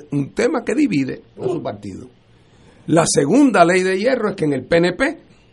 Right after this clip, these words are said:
quieren que el tema del estatus sea issue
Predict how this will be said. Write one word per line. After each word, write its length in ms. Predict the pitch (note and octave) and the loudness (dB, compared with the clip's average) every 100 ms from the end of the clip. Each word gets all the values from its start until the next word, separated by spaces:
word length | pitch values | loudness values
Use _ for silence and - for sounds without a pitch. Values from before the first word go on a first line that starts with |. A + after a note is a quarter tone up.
| _ _ _ _ _ _ | _ _ _ _ _ _
quieren 560 | - A3 A#3 A3+ E3+ D#3+ | 0 4 6 6 2 2
que 80 | |
el 160 | D#3 C#3 | 0 2
tema 300 | E3 E3+ E3 | 2 2 2
del 120 | E3+ | 0
estatus 580 | D3+ G3+ A3+ F3 F3 - | 0 2 2 2 -4 -4
sea 280 | D3+ E3 F3 | 2 4 6
issue 440 | C#4 D4 E3+ C4 | 4 4 0 -4